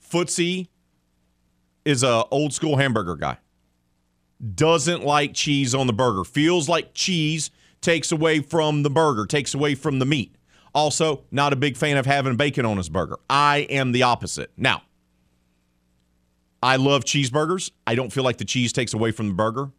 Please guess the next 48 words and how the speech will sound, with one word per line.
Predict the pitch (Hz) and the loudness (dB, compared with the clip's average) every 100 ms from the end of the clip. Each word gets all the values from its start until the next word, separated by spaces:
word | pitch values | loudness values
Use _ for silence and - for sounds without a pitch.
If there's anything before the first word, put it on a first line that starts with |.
| _ _ _ _ - | _ _ _ _ -8
because | 98 113 95 | -2 0 0
it's | 101 82 | -4 -6
a | |
cheeseburger, | - 120 101 80 104 127 135 - | -2 -2 -2 -2 -2 -2 -8 -12
so | - 113 | -8 -8
it's | - | -4
supposed | 107 104 | -4 -2
to | 107 | -2
have | 107 104 | -2 -2
some | - | -4
cheese | 101 117 107 | -6 -4 -4
taste | - 113 - | -4 -4 -4
and | 104 101 | -4 -4
still | - 104 | -4 -4
also | 85 92 90 | -4 -6 -6
taste | 98 90 | -6 -4
like | 85 - | -6 -6
the | |
burger. | 76 67 - _ | -6 -8 -10 _
That's | - 92 | -8 -2
how | 113 110 | 0 2
I | 123 | 2
view | 90 69 | 0 -4
it. | 57 - _ _ _ _ _ _ _ _ _ _ - - | -8 -16 _ _ _ _ _ _ _ _ _ _ -14 -6
And | |
as | 104 | -2
someone | - 127 123 | 0 0 2
who | 120 | 2
worked | 113 113 | 0 -2
in | 113 | -4
the | 104 | -2
fast | 123 113 | 0 0
food | 123 110 | -2 -2
industry | 117 113 127 | -2 -4 -4
and | 104 | -2
made | 104 | -2
plenty | 120 117 | -4 -4
of | 107 | -2
burgers | 98 110 123 131 - - _ _ _ _ _ | -2 -2 -2 -4 -6 -10 _ _ _ _ _
in | - 110 | -4 0
his | 104 | 0
teenage | - 123 120 117 113 | 0 0 0 -2 -2
years | 123 139 101 | -2 -2 -4
and | 90 | -6
early | 110 110 | -4 -4
twenties, | 110 120 143 156 - _ _ _ _ _ _ _ _ _ _ _ _ _ _ _ _ _ _ - | -4 -4 -6 -8 -16 _ _ _ _ _ _ _ _ _ _ _ _ _ _ _ _ _ _ -2
I'm | 127 | 2
down. | 123 67 | 2 0